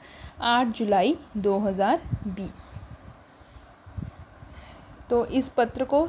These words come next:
सभी बच्चे अपनी हिंदी नोटबुक में मक्की उतारेंगे। ओके बच्चे, अगर किसी को कोई क्वेरी है, किसी को कोई प्रॉब्लम है, then he or she will ask me।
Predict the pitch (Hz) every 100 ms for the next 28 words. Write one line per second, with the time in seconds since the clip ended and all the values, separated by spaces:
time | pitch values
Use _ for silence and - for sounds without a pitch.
0 | - - 208 233 226 220 233 226 226 247
1 | 381 - - - - - - 247 226 208
2 | 262 392 - - 220 202 - 214 226 277
3 | 359 - - - - - - - - -
4 | - - 226 214 247 233 220 180 185 202
5 | 269 359 - - - - 220 269 294 285
6 | 311 349 - - - - 226 220 240 254
7 | 262 262 254 - 214 214 247 262 262 233
8 | 233 233 247 226 214 196 214 226 302 -
9 | - - - 208 220 233 220 226 220 220
10 | 220 214 269 339 - 208 202 185 - 214
11 | 247